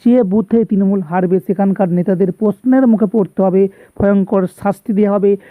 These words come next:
প্রয়োজনে কঠোর ব্যবস্থা নিয়ে সাংগঠনিক দায়িত্বপ্রাপ্ত নেতাকে পদ থেকে সরিয়ে দেওয়া হবে বলে হুঁশিয়ারি দিয়েছেন। তো বৈঠকে জানা গিয়েছে ডায়মন্ড হারবার পৌরসভায়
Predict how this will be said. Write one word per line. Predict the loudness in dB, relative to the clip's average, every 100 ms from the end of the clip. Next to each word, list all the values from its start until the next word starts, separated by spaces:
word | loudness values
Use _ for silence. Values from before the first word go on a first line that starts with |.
| -8
প্রয়োজনে | 0 2 2 0 -2 -6 -12 _
কঠোর | -4 -4 -2 0
ব্যবস্থা | 2 0 -4 -4 -2
নিয়ে | 0 -2 -4
সাংগঠনিক | -2 0 0 0 0 0
দায়িত্বপ্রাপ্ত | -2 -2 -4 -2 -2
নেতাকে | -2 -2 -2 -2 -4 -8 -12 -4
পদ | -4 _
থেকে | -2 0 -2 -2
সরিয়ে | 0 0
দেওয়া | 0 -2
হবে | 0
বলে | 0 0
হুঁশিয়ারি | -2 -2 -2
দিয়েছেন। | -2 -4 -6 -10 -12 _ _ _ _ -20 -16 -4
তো | 0
বৈঠকে | 2 2 2
জানা | 2 0
গিয়েছে | 0 0 0 0 -2 -12 -4
ডায়মন্ড | 0 2 2
হারবার | 2 0
পৌরসভায় | 0 0 0 0 0